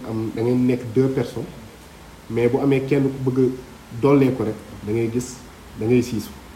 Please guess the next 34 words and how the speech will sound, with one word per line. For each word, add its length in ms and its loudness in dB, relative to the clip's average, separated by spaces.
Nga 100 -4
ne 120 0
kër 160 2
gi 80 4
dafa 180 -2
xat. 160 -8
Gis 120 -6
nga, 80 -4
moo 160 0
tax 140 -4
gars 200 2
yi 40 4
naan 240 2
kër, 120 2
kër 140 8
yi 100 4
xatul, 260 2
xol 160 6
yee, 240 6
xol 160 4
yee 160 4
xat. 160 6
Te 60 4
loolu 220 10
lu 80 6
koy 180 4
indi 160 2
suñu 240 2
jamono 300 4
ji, 160 -2
mooy 180 2
suñu 240 -2
jamono 300 2
ji, 120 -8